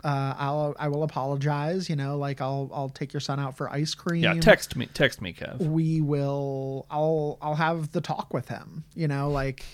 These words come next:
Speaker 2: Which talk?
Speaker 1: Uh, the birds and the bees.
Speaker 2: Birds and bees? Boy, that's a big
Speaker 1: Birds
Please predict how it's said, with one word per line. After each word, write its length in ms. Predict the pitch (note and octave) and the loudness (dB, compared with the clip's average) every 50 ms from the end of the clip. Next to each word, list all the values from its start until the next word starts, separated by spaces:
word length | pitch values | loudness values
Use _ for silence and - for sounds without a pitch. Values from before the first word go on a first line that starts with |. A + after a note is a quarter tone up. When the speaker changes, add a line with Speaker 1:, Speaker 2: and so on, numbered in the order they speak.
| - - | -4 0
Speaker 2:
Which 260 | A#2+ B2 - - - | 2 2 2 2 0
talk? 320 | - - - - - - - - - - _ _ - - | -2 -4 -6 -10 -16 -20 -20 -20 -20 -20 _ _ -10 -4
Speaker 1:
Uh, 180 | D3+ C#3 C#3 C3+ - F3+ | -2 -2 -2 -2 -2 -4
the 160 | D#3 D3 E3 | -4 -2 0
birds 240 | C#3 D#3 D3 C3+ C3 | 2 2 2 2 0
and 80 | C3+ | -2
the 40 | B2+ | -2
bees. 400 | B2+ A#2+ B2 D3 - - - - - - - - - - _ _ - - - - - - - | -2 -4 -4 -4 -6 -8 -10 -14 -18 -20 -20 -20 -20 -20 _ _ -20 -20 -20 -20 -12 0 4
Speaker 2:
Birds 240 | A#2+ B2+ A#2+ G2 - | 6 6 6 6 2
and 320 | - G#2 G#2+ A#2+ C#3+ D#3+ | 0 2 4 4 4 4
bees? 180 | F#3+ G#3 F3+ - | 4 4 4 2
Boy, 320 | - - G#2 G#2 G#2 F#2+ | -2 -6 -2 -2 0 0
that's 200 | F2 E2+ - - | -2 -4 -4 -4
a 40 | - | -2
big 180 | C3+ D#3 D#3+ | 0 2 2
Speaker 1:
Birds 380 | E3+ F3 F3+ E3+ D#3+ D3+ - | 2 2 0 0 -2 -4 -6